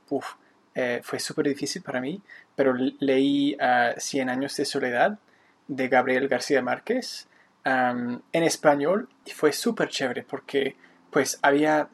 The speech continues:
tantas palabras usadas en la costa de Colombia, la costa como caribeña, am, <clears throat> también palabras de, de Bogotá, o sea, palabras como regionales. Me, me costó mucho leerlo,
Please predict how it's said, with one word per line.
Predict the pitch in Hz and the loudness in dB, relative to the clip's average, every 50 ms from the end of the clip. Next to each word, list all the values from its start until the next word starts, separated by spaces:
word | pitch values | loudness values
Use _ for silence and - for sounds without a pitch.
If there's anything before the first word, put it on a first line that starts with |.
| _ _ - | _ _ -4
tantas | - 196 208 208 208 196 180 | -2 -2 0 0 -2 -4 -2
palabras | - - 160 143 139 139 147 147 160 170 - - - - _ _ _ _ _ _ _ | 0 2 2 4 6 6 6 4 2 -2 -4 -8 -12 -14 _ _ _ _ _ _ _
usadas | - 170 147 - - 165 160 165 - | -6 -6 2 6 6 8 8 6 4
en | 165 151 | 0 -2
la | 131 123 - | -2 -4 -2
costa | - - 156 156 - - 202 202 | 0 2 2 2 0 0 0 0
de | 202 | 0
Colombia, | 196 - 165 160 151 147 147 170 196 | 0 -2 0 0 0 0 0 -2 -2
la | 196 156 - | -2 -2 -2
costa | - 151 143 - - 156 151 143 139 151 - - _ _ | -2 -4 -4 0 2 4 4 4 4 0 -2 -8 _ _
como | - - 139 135 131 127 - - - - | -8 -4 -2 -2 -2 -2 -4 -6 -10 -2
caribeña, | - 143 139 143 143 147 131 131 131 151 202 208 - - - _ _ _ _ _ _ _ _ - | 2 2 4 4 4 4 2 2 0 -4 -4 -6 -10 -20 -20 _ _ _ _ _ _ _ _ 4
am, | 143 131 127 127 123 123 123 123 123 - - _ _ - | 4 6 6 6 4 2 -2 -4 -6 -8 -12 _ _ -6
<clears throat> | - - 143 139 135 | -4 -4 -4 -4 -4
también | - 143 135 131 135 135 139 | -2 0 2 2 2 2 2
palabras | 135 131 131 131 139 147 147 - | 2 4 4 4 4 4 0 2
de, | - 156 143 139 131 135 | 4 6 6 6 6 4
de | 135 147 | 4 2
Bogotá, | 139 139 135 131 131 123 - - 123 120 123 139 | 4 6 4 4 4 2 0 0 0 2 2 2
o | 151 - | 0 0
sea, | - 139 - | -2 -2 0
palabras | - 127 135 147 180 190 - | 4 6 6 6 4 2 -4
como | - - 185 156 | -6 -4 -4 -2
regionales. | 139 - 147 - - 147 127 127 120 113 - - - - - - _ - - - _ _ _ _ _ _ - | -2 -2 -4 -4 -4 -4 -4 -2 -4 -4 -4 -8 -10 -12 -14 -16 _ -20 -20 -20 _ _ _ _ _ _ -8
Me, | - 151 147 147 147 147 | -4 2 4 4 4 4
me | - 151 147 139 135 | 4 2 2 2 0
costó | - - 139 123 - - - 147 135 139 147 151 - | 0 -2 -4 -4 -4 -2 2 4 4 6 4 4 0
mucho | - 147 156 170 185 180 - - 196 | -2 -2 0 0 -2 0 2 2 2
leerlo, | 180 165 170 175 190 208 247 277 254 | 4 4 2 2 2 0 0 -2 -4